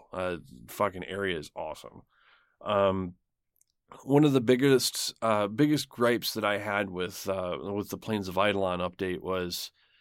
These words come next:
the, uh, that whenever you did a bounty, or if you go in and do a, a, just doing a quest, you go out, you do the quest, and you have to go back to the town, which means you have to go through,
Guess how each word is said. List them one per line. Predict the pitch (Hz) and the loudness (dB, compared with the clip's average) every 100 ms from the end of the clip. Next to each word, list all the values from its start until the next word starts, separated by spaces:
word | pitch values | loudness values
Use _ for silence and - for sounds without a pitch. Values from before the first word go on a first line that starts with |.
| _ _ - | _ _ -12
the, | 107 104 101 | -2 0 4
uh, | 98 95 90 73 - 104 | 4 4 2 -2 -8 -2
that | 107 101 - _ | 0 0 -2 _
whenever | 110 117 117 113 | -4 0 2 2
you | 110 | 0
did | 107 98 | 0 -2
a | |
bounty, | 90 113 113 113 - 87 98 - | 0 2 4 2 0 -4 -6 -8
or | 101 95 92 | -4 -2 -2
if | 87 | -4
you | 101 | -2
go | 104 104 | 0 2
in | 98 | 2
and | 95 | 2
do | 98 98 | 2 2
a, | 98 101 | 0 -4
a, | |
just | 98 101 98 | -6 -6 -6
doing | - 101 95 | 0 0 2
a | 87 | -2
quest, | - 117 104 - | 2 2 2 -2
you | 101 | -6
go | 101 104 | 0 2
out, | 101 95 | 2 0
you | 95 | -4
do | 98 104 | -2 0
the | 107 | 0
quest, | 101 104 92 - 98 | -2 -4 -4 -6 -10
and | |
you | 95 | -10
have | 95 | -10
to | - | -8
go | 85 | -10
back | 76 95 95 - | -6 -4 -4 -6
to | 101 | -10
the | 95 | -8
town, | - 92 85 85 - _ _ _ _ | -6 -4 -4 -6 -12 _ _ _ _
which | 107 107 | -8 -6
means | 104 101 95 | -2 -2 -2
you | 90 | -6
have | 90 | -6
to | 90 | -4
go | 98 98 | -2 -2
through, | - 95 95 | -2 -2 -2